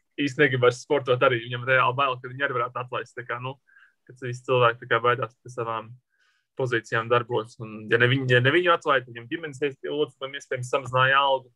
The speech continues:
Un tad cilvēki tomēr izvērtē, kas ir, kas ir svarīgāk, jo fitnes īsti nav prioritāte cilvēkiem, jā. Tik vēl runāju ar klientu, kad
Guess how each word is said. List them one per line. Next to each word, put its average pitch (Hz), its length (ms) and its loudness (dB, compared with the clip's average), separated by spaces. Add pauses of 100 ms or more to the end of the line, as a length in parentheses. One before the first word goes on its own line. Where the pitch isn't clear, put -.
(160)
Un 120 140 -20
tad 117 160 -16
cilvēki 120 340 0
tomēr 117 260 -4
izvērtē, 113 480 -2
kas 117 240 -20
ir, - 80 -18 (680)
kas - 160 -10
ir 120 80 -4
svarīgāk, 117 560 4
jo 113 120 4 (500)
fitnes 127 320 0
īsti 127 340 -4
nav 127 280 4
prioritāte 123 540 2 (260)
cilvēkiem, 123 520 -6 (200)
jā. 127 180 -16 (920)
Tik 123 160 -2
vēl 120 160 6
runāju 123 300 2
ar 120 60 -18
klientu, 131 480 -6
kad 120 180 0